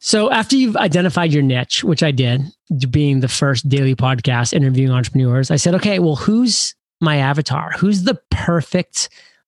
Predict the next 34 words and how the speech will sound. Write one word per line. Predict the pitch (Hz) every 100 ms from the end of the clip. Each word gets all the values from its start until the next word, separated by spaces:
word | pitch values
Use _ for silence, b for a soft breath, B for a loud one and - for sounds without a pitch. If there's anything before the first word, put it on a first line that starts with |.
| _
listener | 151 135 143 - 143 131 117 - _ _
of | 156 139
my | 139 123
podcast?" | 117 120 120 139 143 127 - - B B B
And | 180
I | 220
sat | 269 208
down | 208 220 220
and | 165
I |
wrote | 160 170 -
five | - 349 143 135 156 156
hundred | - 165 151 135
words | 131 143 - - -
of | - -
who | 175
Jimmy | 131 143 151 139
was, | - 143
so | - -
I | 160
could | 156 -
actually | 147 147 180
have | 151 143
a |
North | 135 131 135 139
Star, | - 147 131 -
so | 156
I |
could | 143
actually | 147 - 143
have | 143 131 B B B B B
the | 165 139 160 - -
answer | 175 190 - 156 131 127
to | -